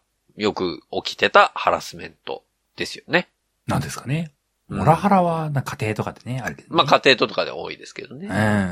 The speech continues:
Speaker 1: はいはい。まあ、でも、セクハラでいくと、昔はこう、男性から女性っていうイメージ強かったですけど、
Speaker 2: うん。
Speaker 1: まあ、最近は男性から男性もセクハラだし、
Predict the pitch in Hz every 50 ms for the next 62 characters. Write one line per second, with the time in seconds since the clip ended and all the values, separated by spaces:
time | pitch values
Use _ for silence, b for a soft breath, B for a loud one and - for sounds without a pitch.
0 | 85 80 80 80 85 - - - - - - - - - - - - - 151 175
1 | 170 175 208 - - b b b b b b b b b - - - 139 135 _
2 | - - 196 196 190 - 208 208 208 214 214 214 208 214 208 - - - - _
3 | - 214 208 202 185 165 156 156 - 156 - - 226 196 - 202 196 185 143 160
4 | 165 165 175 165 - 185 - 180 175 165 147 156 - - 170 160 - - 175 165
5 | 165 165 165 151 120 95 - - - 127 147 139 120 107 - - 85 82 85 -
6 | - - - - 65 - - _ _ _ _ _ _ _ - 110 110 123 123 107
7 | 98 - - _ _ - 139 139 - 180 180 175 185 170 165 160 147 117 - _
8 | _ - 92 110 117 127 135 131 - 139 123 - 123 110 101 107 110 110 104 -
9 | - 101 95 92 90 - 98 87 - 87 87 87 85 85 82 - - - -